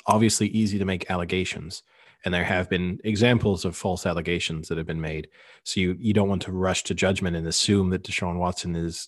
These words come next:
guilty. So it's very difficult to deal with when it's all being played out so publicly. Um,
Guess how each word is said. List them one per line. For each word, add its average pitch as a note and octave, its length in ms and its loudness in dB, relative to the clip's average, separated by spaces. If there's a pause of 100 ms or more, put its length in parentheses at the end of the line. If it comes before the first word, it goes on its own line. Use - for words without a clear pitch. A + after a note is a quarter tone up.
(120)
guilty. C#3 460 4 (280)
So - 120 -2
it's G2 120 -2
very A2+ 420 4
difficult G#2+ 420 0
to F#2 80 -6
deal G2+ 240 2
with F2 200 -2
when F2 120 -2
it's F2 160 -4
all F#2 120 0
being E2 200 -4
played F2+ 240 -4
out F2 220 -2
so - 140 -4
publicly. G#2 520 -6 (800)
Um, F2 520 -2